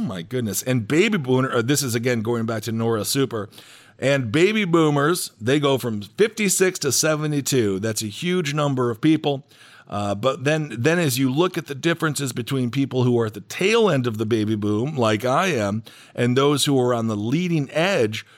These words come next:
who are old enough to have taken part in the March on Washington, the Vietnam War, et cetera, the issues that engage older voters today aren't necessarily the same that did even four years ago.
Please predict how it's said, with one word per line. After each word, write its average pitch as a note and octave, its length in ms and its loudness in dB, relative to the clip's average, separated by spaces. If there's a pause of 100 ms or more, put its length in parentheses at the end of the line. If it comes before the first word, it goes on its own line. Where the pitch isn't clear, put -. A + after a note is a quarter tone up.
(120)
who C3+ 200 4
are B2+ 140 4
old D#3+ 240 4
enough C#3+ 260 -2
to C3 80 -2
have A2 140 -2
taken C3 340 -2
part B2+ 280 0
in A2+ 60 -2
the A2 60 0
March B2 320 2
on A2 200 0
Washington, D3 580 0
the G#2+ 100 -2
Vietnam A2 600 -4
War, A#2 240 -4
et - 120 -12
cetera, B2 640 -2 (280)
the C3+ 220 -2
issues E3 460 2
that C#3 180 2
engage B2 520 0
older D#3 360 2
voters A#2+ 500 0 (340)
today C3 840 2
aren't C#3 300 0
necessarily C#3 800 0
the A#2+ 120 -4
same A#2+ 540 0 (320)
that B2 260 0
did C3+ 420 2
even D3 560 2 (220)
four C#3 460 4
years B2+ 480 0
ago. G2+ 440 -4